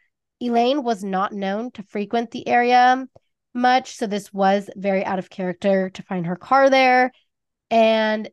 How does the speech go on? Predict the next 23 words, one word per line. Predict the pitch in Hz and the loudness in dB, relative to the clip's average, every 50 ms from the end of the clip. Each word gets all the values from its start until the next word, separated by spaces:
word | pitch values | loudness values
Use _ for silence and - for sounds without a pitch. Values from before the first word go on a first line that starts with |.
| _ - | _ -10
they | 202 226 226 202 | -8 -8 -8 -6
did | 185 214 214 226 240 269 277 262 | -4 -2 0 2 2 2 2 0
a | - 254 | -2 -6
search | 190 - - 220 208 208 - | -8 -6 -6 -6 -6 -6 -6
of | 240 208 - | -10 -12 -12
her | - 208 | -12 -16
car, | 196 - - - 202 196 202 208 214 214 | -16 -12 -6 -4 -2 0 0 0 0 0
both | 196 208 196 190 - 202 | 0 -2 -2 -2 -2 -6
mechanically | 190 185 - - 214 214 208 226 240 - 269 269 269 262 262 254 - - | -8 -8 -8 -8 -6 -4 -2 -2 -4 -2 -2 -2 -2 -2 -4 -6 -6 -8
and | 208 196 190 | -8 -8 -8
forensically, | - - 190 190 185 185 190 - 233 226 - 269 277 277 277 285 262 - - | -8 -6 -4 -2 -2 -2 -2 -4 -6 -6 -4 -4 -4 -2 -2 -4 -4 -6 -8
but | 196 214 - - | -8 -10 -8 -6
found | - 190 190 190 185 180 | -4 -2 -2 0 -2 -2
no | 180 185 - | -4 -6 -8
issues | - 185 - - - - - - | -10 -16 -16 -16 -18 -18 -16 -16
with | - 196 185 | -16 -16 -16
it. | - - - _ _ _ _ _ _ _ - | -16 -18 -20 _ _ _ _ _ _ _ 0
Also, | 226 226 226 226 - - 240 233 233 233 233 240 240 226 - _ _ _ _ _ _ _ _ _ _ - | 2 2 2 2 0 2 4 4 6 4 4 2 0 -2 -8 _ _ _ _ _ _ _ _ _ _ -4
I | 226 226 214 | -2 0 0
believe, | 196 185 208 202 196 190 190 175 202 202 202 214 247 302 359 403 330 - | 0 -2 -4 -4 -4 -4 -4 -4 -4 -4 -2 -2 0 0 -2 -2 -2 -4
doing | 240 220 220 214 | -2 -2 0 0
my | 214 | -2
research, | 208 202 196 190 - 220 214 214 220 - - | -2 -4 -4 -6 -6 -4 -4 -4 -6 -8 -14